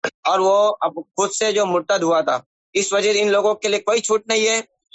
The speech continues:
ان لوگوں کو جو ہے یہ نماز کو ادا کرنا ان لوگوں کے لیے ضروری ہے۔ اور اگر کوئی ایسا شخص ہے، اگر کوئی ایسا شخص ہے جو عقل زائل کرنے پر مجبور ہے،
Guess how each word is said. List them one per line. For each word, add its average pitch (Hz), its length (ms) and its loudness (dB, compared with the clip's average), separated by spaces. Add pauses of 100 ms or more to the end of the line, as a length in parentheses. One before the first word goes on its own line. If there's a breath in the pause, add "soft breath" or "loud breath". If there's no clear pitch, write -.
ان 208 200 2
لوگوں 196 260 2
کو 208 240 2
جو 196 120 -2
ہے 208 360 2 (400)
یہ 175 140 4 (420)
نماز 170 400 0
کو 208 80 0
ادا 185 240 0
کرنا 180 240 0
ان 175 140 0
لوگوں 175 200 2
کے 175 100 -4
لیے 208 320 -2
ضروری 151 480 -4
ہے۔ 113 100 -16 (1600)
اور 196 140 2
اگر 214 200 0
کوئی 226 200 0
ایسا 190 360 0
شخص - 300 -2
ہے، 208 220 0 (1500)
اگر 214 280 0
کوئی 220 180 0
ایسا 190 280 0
شخص - 320 -2
ہے 220 220 2 (640)
جو 226 140 2 (400)
عقل 220 320 -2
زائل 190 320 0
کرنے 202 300 -2
پر 208 160 -2
مجبور 175 440 0
ہے، 127 160 -2